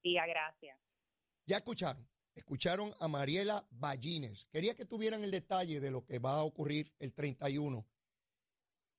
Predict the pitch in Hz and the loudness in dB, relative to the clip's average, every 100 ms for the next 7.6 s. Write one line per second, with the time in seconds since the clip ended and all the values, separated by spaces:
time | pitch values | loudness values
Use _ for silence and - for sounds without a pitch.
0 | - 226 233 156 190 208 - 151 - 156 | -4 -2 0 -2 -2 -2 -2 -6 -2 -2
1 | 151 - - - _ _ _ _ _ _ | -2 -4 -14 -20 _ _ _ _ _ _
2 | - 202 226 220 - 170 143 - - 180 | -2 0 0 -4 -2 0 0 -2 0 0
3 | 156 120 - _ _ _ _ _ _ _ | 0 -6 -12 _ _ _ _ _ _ _
4 | - 196 220 226 - _ 175 165 151 214 | 0 2 2 2 0 _ 0 4 4 4
5 | 226 196 185 165 175 214 185 143 - - | 4 4 4 4 4 2 2 -2 -6 -16
6 | _ _ _ _ _ 190 214 285 - 233 | _ _ _ _ _ 0 2 0 2 0
7 | 185 190 160 143 - 135 | 0 0 0 -2 -4 -14